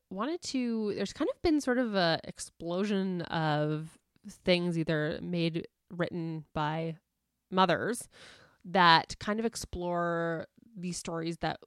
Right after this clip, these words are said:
we don't hear very often. So whether it's postpartum depression or just, just how hard it is really to have an infant, especially as, like, a first-time mom,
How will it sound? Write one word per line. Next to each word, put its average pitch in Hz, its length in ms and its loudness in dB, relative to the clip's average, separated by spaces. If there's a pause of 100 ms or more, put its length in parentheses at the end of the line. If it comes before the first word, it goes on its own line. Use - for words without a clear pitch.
(140)
we 185 140 -6
don't 170 180 -6
hear 196 560 -8
very 269 240 -2
often. 320 460 -4
So 196 200 -4
whether 165 320 -4
it's 151 220 -10
postpartum - 540 -14
depression 226 640 -4
or 185 80 2
just, 180 240 -2 (140)
just 247 160 -4
how 403 100 4
hard 175 280 2
it 151 120 -6
is 160 220 -8
really 170 340 -2
to 160 320 -8
have 160 340 -4
an 165 300 -8 (420)
infant, 190 460 -4 (340)
especially 220 220 -2
as, 196 100 0
like, 156 160 -4
a 175 40 -16
first-time 202 420 -6
mom, 202 480 -2